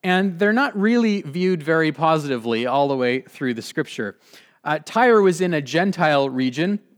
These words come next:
uh, the province of Syria Phoenicia, and it was famous as a seaport. In fact, the natural geography of the place lent itself, uh, to being a protected port, uh, really well.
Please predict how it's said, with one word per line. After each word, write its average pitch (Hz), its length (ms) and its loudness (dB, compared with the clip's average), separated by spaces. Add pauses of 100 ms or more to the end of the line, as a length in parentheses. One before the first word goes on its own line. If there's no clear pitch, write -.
uh, 147 60 -6
the 143 120 -4
province 170 640 0
of 143 280 -2
Syria 170 480 0
Phoenicia, 127 720 -6 (760)
and 180 180 0
it 196 120 2
was 185 180 2
famous 247 420 0
as 160 160 -4
a 156 80 -2
seaport. 143 580 -2
In 120 120 -6
fact, 156 260 -4
the 143 80 -4
natural 147 460 -4
geography 135 640 -4
of 117 140 -6
the 117 80 -8
place 123 360 -6 (400)
lent 165 220 -2
itself, 147 600 -2
uh, 135 160 -4
to 123 200 -8
being 147 220 -2
a 127 80 -2
protected 151 880 -4
port, 135 460 -4 (340)
uh, 139 100 0
really 151 280 0
well. 135 420 0